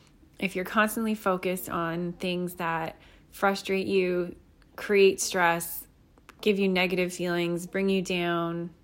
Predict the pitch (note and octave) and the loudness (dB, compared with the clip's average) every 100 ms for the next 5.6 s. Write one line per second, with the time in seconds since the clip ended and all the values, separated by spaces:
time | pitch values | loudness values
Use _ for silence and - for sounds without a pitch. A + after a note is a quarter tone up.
0 | - _ F#3+ G3 G3 F#3+ F#3 F3+ F3 F3 | -20 _ -2 0 -2 0 0 0 0 0
1 | E3 E3 E3 F3 - - - - F#3+ F#3+ | 2 0 -2 -6 -10 -20 -20 -6 0 0
2 | F3+ F3+ F#3+ G3 F#3 F3+ E3+ E3 D#3+ E3+ | 0 -2 -2 0 0 0 -2 -2 -4 -8
3 | E3 E3 A#1 - G3+ - - - - - | -6 -8 -8 -12 -14 -20 -20 -20 -20 -12
4 | - F#3+ F#3 F3+ - - _ _ _ - | 0 2 2 -2 -18 -20 _ _ _ -20
5 | - - - G3 G3 | -20 -20 -8 -6 -6